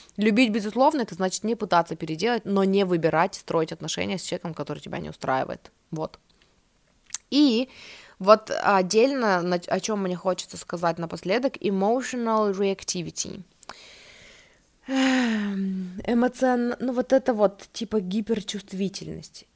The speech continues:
э, эмпатия, когда ты эмоционально очень реагируешь на что-то. Типа, э, ну, считается, что это один из признаков созависимости, я даже с этим соглашусь. Эм,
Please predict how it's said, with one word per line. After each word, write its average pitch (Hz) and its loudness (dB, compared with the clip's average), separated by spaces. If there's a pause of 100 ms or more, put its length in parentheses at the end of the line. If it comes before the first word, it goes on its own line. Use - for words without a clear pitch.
э, 180 -4
эмпатия, 190 0
когда 196 2
ты 214 0
эмоционально 196 0
очень 190 -4
реагируешь 165 -6
на 160 -12
что-то. - -12 (680)
Типа, 208 8 (560)
э, 170 -2 (200)
ну, 214 -2
считается, 233 2
что - -4
это 202 2
один 180 -4
из 208 -4
признаков 180 -4
созависимости, 185 -8
я 175 -4
даже 180 2
с - -8
этим 170 -8
соглашусь. - -10 (1120)
Эм, 185 -4